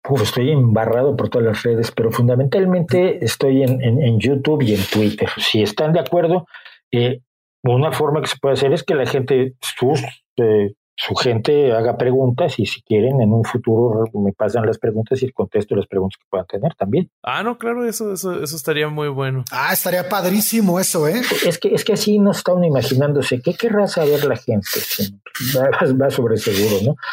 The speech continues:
Speaker 1: Entonces, si, si su público quiere hacer, quiere hacer preguntas, está interesado en que diga algo, en que, eh, ya sea personal o, o no personal, o de, de lo que sea,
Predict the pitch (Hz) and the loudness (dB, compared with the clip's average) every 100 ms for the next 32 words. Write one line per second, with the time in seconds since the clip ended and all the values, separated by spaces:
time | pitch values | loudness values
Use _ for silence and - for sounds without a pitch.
0 | - - - 139 127 139 - - - 113 | -8 -10 -2 0 0 -2 -8 -6 0 2
1 | 113 131 - - 101 - 98 147 160 175 | 2 0 -2 -2 -2 0 0 0 2 0
2 | 170 104 - 101 104 131 123 - - 98 | -2 -4 -2 0 0 -2 -4 -6 -4 -4
3 | - 117 127 120 139 - - 107 98 101 | -4 -2 0 0 0 -4 -4 -6 -2 -4
4 | 92 110 110 120 - 95 90 101 107 110 | -2 0 0 0 0 -2 0 0 2 2
5 | 113 123 101 92 95 90 - _ _ _ | 2 2 0 -4 -4 -4 -8 _ _ _
6 | - - 127 - 101 117 113 123 123 104 | -14 -6 -6 -4 -2 -2 0 -2 -2 -2
7 | 107 98 98 104 107 92 - 95 98 - | 0 0 2 2 2 0 -2 -2 -2 -2
8 | 107 101 90 90 107 104 90 95 92 101 | -4 -2 0 0 2 0 0 -2 0 -2
9 | 113 - _ _ _ _ _ _ _ - | -4 -8 _ _ _ _ _ _ _ -6
10 | 104 - 101 - 117 117 139 - | -4 -2 -4 0 0 2 0 -4